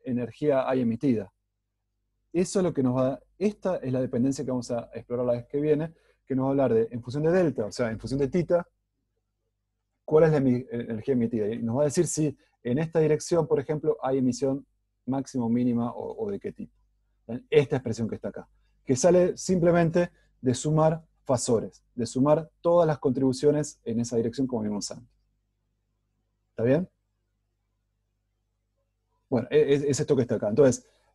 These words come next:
el, el campo va a tener con el módulo, la proyección de esto que está acá. ¿Se acuerdan que este es el fasor,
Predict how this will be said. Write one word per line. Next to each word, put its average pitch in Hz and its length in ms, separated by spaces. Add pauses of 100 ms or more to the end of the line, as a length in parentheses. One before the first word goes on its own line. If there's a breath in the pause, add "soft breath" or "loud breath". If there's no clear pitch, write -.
el, 127 240
el 117 200
campo 196 600 (420)
va 131 60
a 127 40
tener 139 280
con 120 200
el 117 220
módulo, 180 600 (420)
la 123 180
proyección 139 500
de 120 120
esto - 240
que 104 60
está 117 120
acá. 104 140
¿Se 113 80
acuerdan 139 240
que 131 180
este 151 200
es 143 40
el 139 140
fasor, 175 500